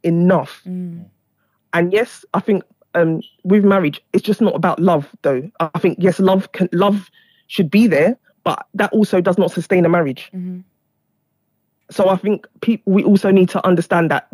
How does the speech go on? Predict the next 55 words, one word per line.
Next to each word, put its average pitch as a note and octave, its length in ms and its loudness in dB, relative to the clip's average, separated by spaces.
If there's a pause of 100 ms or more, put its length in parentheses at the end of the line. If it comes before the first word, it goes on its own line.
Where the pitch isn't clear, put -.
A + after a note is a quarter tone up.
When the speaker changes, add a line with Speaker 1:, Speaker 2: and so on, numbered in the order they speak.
Speaker 1:
the F3+ 100 0
fun-, G3 340 -2
like, E3+ 240 -2
fundamental, F#3+ 440 2
like, E3 180 -2 (300)
just A3 200 0
'cause G3 280 2 (380)
we're F3 140 2
in F3 80 4
love, D#3 260 0 (140)
that's - 400 -6
not F#3+ 220 0
gonna E3+ 240 2
sustain F3 460 -2
a E3 60 -2
whole E3+ 380 2 (360)
long-term E3+ 540 2
marriage. D#3 340 0
There's D#3 200 0
functional F3+ 440 0
things D#3+ 300 2
that D#3+ 160 -2
we E3 180 2
also F3+ 280 4
need E3+ 200 4
to D#3 80 -2
work E3+ 280 0
with D#3+ 240 2 (300)
in F3+ 180 6
this F3 140 2
day D#3+ 200 2
and E3 100 2
age. F3+ 400 0 (140)
Speaker 2:
Yeah. E3 300 -14
Speaker 1:
But D#3+ 120 -4
I D#3+ 100 0
feel G#3 140 2
like F#3+ 220 0
we're F3 140 2
not G3 180 0 (140)
really, F3+ 380 -4
again, F3+ 340 2
we're F3+ 200 4
also G3+ 300 4
not F3+ 180 2
seeing, F#3 300 0
like E3+ 160 -2
I G3+ 40 4
said, F3+ 140 2
we F3 60 4
don't G3 160 0
really G3 140 4
see G3 140 2
the E3 100 0
value F3 280 2